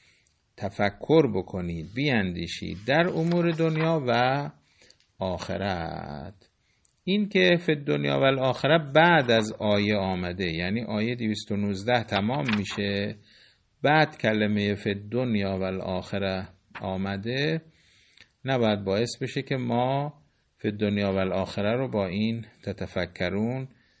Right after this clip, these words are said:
اه، جدا کنیم و به دنبالش معنا نکنیم. نه، اون ادامهٔ همینه.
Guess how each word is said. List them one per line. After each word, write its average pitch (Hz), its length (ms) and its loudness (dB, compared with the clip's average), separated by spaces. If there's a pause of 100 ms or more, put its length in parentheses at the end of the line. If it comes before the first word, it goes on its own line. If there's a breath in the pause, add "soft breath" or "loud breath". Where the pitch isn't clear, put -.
(240 soft breath)
اه، 87 180 -6
جدا 98 360 0
کنیم 110 420 -2
و 107 140 -2
به 98 100 -4
دنبالش 90 560 -4
معنا 85 380 -4
نکنیم. 90 420 -6
نه، 92 180 0
اون 120 200 -6
ادامهٔ 110 440 0
همینه. 76 640 -8